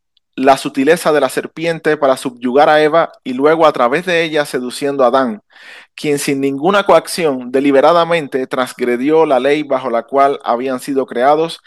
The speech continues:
y también el mandato que les había sido dado, al comer del fruto prohibido, lo cual agradó a Dios permitir, conforme a su sabio y santo consejo, habiéndolo ordenado con el propósito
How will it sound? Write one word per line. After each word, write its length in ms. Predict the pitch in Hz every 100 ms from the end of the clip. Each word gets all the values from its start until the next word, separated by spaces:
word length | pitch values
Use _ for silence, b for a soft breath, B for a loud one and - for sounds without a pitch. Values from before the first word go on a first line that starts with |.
| B B _
y 120 | 143 147
también 420 | 135 131 156 175
el 120 | 160
mandato 640 | 143 131 131 156 160 151
que 80 | 147
les 120 | 123
había 320 | 123 120 143 131
sido 260 | 143 120
dado, 340 | 120 113 90 - _ _ b b b
al 220 | 117 123
comer 280 | 127 131 156
del 160 | 147 135
fruto 300 | - 147 143
prohibido, 540 | 123 123 151 104 104 _ _ _ _ _ -
lo 280 | 113 117
cual 480 | - 135 143 165 - _
agradó 440 | 120 127 120 117 135
a 60 |
Dios 220 | 139 151
permitir, 680 | 151 151 131 123 165 156 - _ _ b _
conforme 540 | - 123 123 156 165 156
a 60 |
su 140 | 143 127
sabio 400 | - 165 160 139
y 60 |
santo 360 | - 151 156 147
consejo, 640 | 135 135 170 175 185 -
habiéndolo 540 | - 117 135 156 147 135
ordenado 520 | 123 123 143 143 143
con 160 | 135
el 120 | 120 110
propósito 680 | 113 - 143 147 139 135